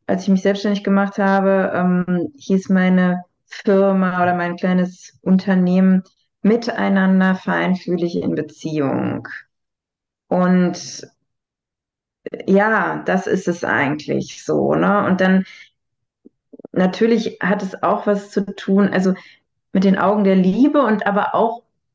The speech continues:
sich nicht nur gegenseitig mit den Augen der Liebe zu betrachten, sondern sich auch selbst mit den Augen der Liebe zu betrachten. Also, und das führt natürlich dann auch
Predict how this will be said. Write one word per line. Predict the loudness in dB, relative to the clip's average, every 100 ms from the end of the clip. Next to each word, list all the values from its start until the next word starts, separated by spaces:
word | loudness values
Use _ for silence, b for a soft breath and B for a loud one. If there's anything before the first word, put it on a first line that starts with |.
| 0
sich | 0 4
nicht | 2 4
nur | 2 2 0
gegenseitig | 0 2 2 2 0 -2 -2
mit | 0
den | 0
Augen | 0 0 2
der |
Liebe | 2 0 -2
zu | -4
betrachten, | -8 -6 -6 -6 -2
sondern | -2 0 0 -2 B _
sich | _ -6 -4
auch | -6
selbst | -8 -4 -2 -2 -4 -4
mit | -4
den | -4
Augen | -4 -4 -4
der | -4 -4
Liebe | -4 -6 -8
zu | -10
betrachten. | -12 -12 -8 -8 -8 -8 -6
Also, | -4 -2 -2 -4 -6 B B B B _
und | -2 0
das | -2
führt | -10 -4 -2
natürlich | -2 -2 -2 -2
dann | -2 -4
auch | -2 -2 -4 -10